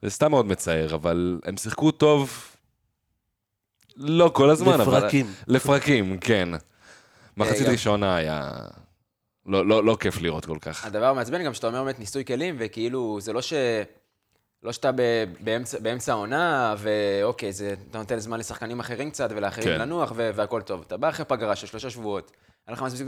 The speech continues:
Speaker 3: מספיק זמן להתאמן, זה המשחק הראשון, אמנם יש עוד משחק ביום שני, שגם הוא מאוד חשוב, אבל גם הוא, גם באותה
Speaker 1: קצת,
Speaker 3: מידה
Speaker 1: כן.
Speaker 3: יכול להיות עם, אה, רוטציה, ולהגיד, "אוקיי, זה נגד עפולה", ופה ושם, כל הדברים האלה.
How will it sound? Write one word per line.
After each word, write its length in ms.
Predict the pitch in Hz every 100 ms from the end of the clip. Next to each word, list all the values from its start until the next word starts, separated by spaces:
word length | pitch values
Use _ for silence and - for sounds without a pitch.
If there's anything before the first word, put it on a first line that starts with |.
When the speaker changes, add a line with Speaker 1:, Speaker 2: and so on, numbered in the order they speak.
| -
Speaker 3:
מספיק 200 | 120 151
זמן 140 | 139 131
להתאמן, 360 | 117 113 113 107
זה 60 |
המשחק 300 | 107 113 123
הראשון, 340 | 120 107 120 101
אמנם 220 | 110 120
יש 120 | 117
עוד 80 | 123
משחק 260 | 110 131
ביום 180 | 120 120
שני, 260 | 120 113 131
שגם 240 | 120 113
הוא 200 | 131 143 - _ _ _ _
מאוד 180 | 117 127
חשוב, 400 | - 120 165 175
אבל 180 | 135 117
גם 160 | 120 131
הוא, 640 | 143 143 131 120 110 104
גם 200 | 127 135
באותה 220 | 120 110
Speaker 1:
קצת, 60 | 131
Speaker 3:
מידה 240 | 123 131
Speaker 1:
כן. 60 | 120
Speaker 3:
יכול 120 | 92
להיות 200 | 127 127
עם, 160 | 131 120
אה, 80 | 110
רוטציה, 500 | 104 113 135 143 139
ולהגיד, 360 | 117 113 123 120
"אוקיי, 260 | 120 127
זה 120 | 117
נגד 220 | 117 117 113
עפולה", 400 | - 139 151 139
ופה 320 | 110 131 147 117
ושם, 260 | - 147
כל 100 | 127
הדברים 280 | 110 104 107
האלה. 260 | 104 139